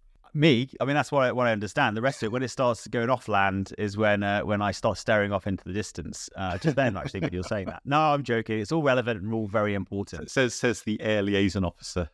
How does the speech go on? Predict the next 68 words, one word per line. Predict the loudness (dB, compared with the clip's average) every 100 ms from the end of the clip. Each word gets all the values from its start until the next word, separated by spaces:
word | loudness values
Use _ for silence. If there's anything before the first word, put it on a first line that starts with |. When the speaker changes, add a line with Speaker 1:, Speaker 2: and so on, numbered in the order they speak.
| _
Speaker 2:
former | 0 2 2 -2
Speaker 1:
Yeah. | -8 _ -20 _ -12 0 2
Speaker 2:
air | 2
li-, | 0 -4 -14 -18
Speaker 1:
<laughs> | -16 -20 -6
Speaker 2:
what | 0 2
were | 2
you? | -2 -6 _
Speaker 1:
I | -2
turned | 2 4 4
up | 2 2
to | -2
Afghanistan | 2 2 2 2 2 2
and | 0 2
I |
hadn't, | 2 0 -2 -4
I | 2
hadn't | 4 4
done | 2 0
combined | 0 2 2 4
arms | 2 0 -2
Speaker 2:
Just | -2
Speaker 1:
at | 0 2
Speaker 2:
wave, | 2
Speaker 1:
all. | 0
Speaker 2:
wave | 2 2 2
it | 0
left | 0 0 -6
if | -8 -2
you |
want | -2
it | -2
to | 0
go | 2
left, | 2 0 -6 -8 -2
and | 0
wave | 0 -4
it | -6
right. | -6 -10 _ -4
Speaker 1:
I | 0
am | 2
Speaker 2:
Right, | 2 2
Speaker 1:
a, |
Speaker 2:
right, | 0
Speaker 1:
I | 2
am | 2
a |
Speaker 2:
right, | 2
Speaker 1:
qualified | 2 2 2 2
rigger | 0 -2
marshaller. | 0 0 0 -4 -2
I | 0
be, | 2
I | 2 2
was | 2
convinced | -2 -4 -2 4 4 4 -2 -2
that, | 0 2
that | 0 0
V | 4
R | 4
was | 4
perfect | 0 0 0 0 -2
for | -2 -2
kind | 0 -2
of |
training | 2 2 2
rigger | 0 -2
marshallers. | 0 0 0 -4 -4 -8